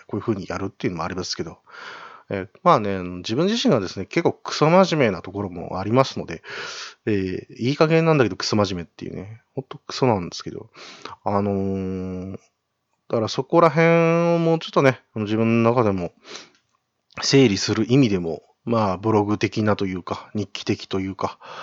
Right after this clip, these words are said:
えー、そういったポッドキャストを続けるのが、まあ、いいだろうということもありますし、まだ、本当に何よりですね、まだ、まだちょっと、えー、何人かですけれど、えー、このポッドキャストや、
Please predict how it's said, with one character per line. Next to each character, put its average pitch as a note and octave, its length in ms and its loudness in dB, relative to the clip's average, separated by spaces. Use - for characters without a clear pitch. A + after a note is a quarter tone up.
え G2 300 2
ー、 - 20 -6
そ A2 140 -4
う G#2 40 0
い - 20 -12
っ - 40 -14
た A#2 100 0
ポ - 140 -6
ッ - 40 -20
ド G#2+ 120 -6
キ - 80 4
ャ - 40 2
ス - 120 -4
ト A2 100 -4
を G#2 500 0
続 A#2+ 160 4
け C3+ 120 4
る D3 80 6
の C#3+ 100 4
が、 F#2 240 2
ま G#2+ 140 2
あ、 - 40 0
い A#2+ 100 -2
い A#2 40 2
だ G#2+ 100 6
ろ F2+ 300 -4
う - 40 -16
と G2 60 -6
い G2+ 60 -2
う G2 40 -4
こ A#2 120 0
と C3 100 4
も F#2+ 140 0
あ F#2+ 40 -2
り G#2+ 60 0
ま G#2 140 0
す - 120 -8
し、 G2 200 -8
ま F#2+ 100 -2
だ、 F2 200 -4
本 G2+ 160 -4
当 A#2+ 100 2
に C3+ 100 6
何 A#2+ 220 6
よ F#3+ 80 6
り C#3+ 100 2
で E2 80 -2
す - 160 -6
ね、 G2 140 -6
ま A#2 160 4
だ、 G#2 300 6
ま A2 100 2
だ A2+ 180 4
ち - 120 -10
ょ - 40 -14
っ - 40 -20
と、 - 180 -4
え G#2+ 500 4
ー、 G2+ 40 0
何 A#2 160 4
人 E3 120 2
か A#2 100 4
で G#2 80 0
す - 100 -6
け A#2+ 100 6
れ G#2 80 4
ど、 F#2 360 -4
え - 20 -4
ー、 F2 960 -2
こ A2 120 0
の G2+ 80 0
ポ G#2 80 -6
ッ - 20 -6
ド G2+ 100 -4
キ G2 60 -4
ャ - 20 -8
ス - 60 -12
ト G#2+ 60 -2
や、 G#2 220 2